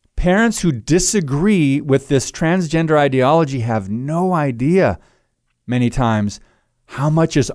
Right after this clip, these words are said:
already being accepted in the schools and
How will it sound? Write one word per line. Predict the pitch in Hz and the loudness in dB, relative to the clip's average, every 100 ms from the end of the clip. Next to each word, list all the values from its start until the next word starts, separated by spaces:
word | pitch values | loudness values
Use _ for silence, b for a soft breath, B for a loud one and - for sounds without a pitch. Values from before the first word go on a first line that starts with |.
| - | -2
already | 156 185 226 254 233 | 2 4 6 4 4
being | 165 131 127 | 4 2 2
accepted | 120 - 143 143 | 0 0 0 0
in | 131 | -2
the | 113 | -2
schools | - - 156 208 220 - _ _ b b b b | -2 2 4 4 0 -12 _ _ b b b b
and | 143 139 135 120 | 0 2 2 -2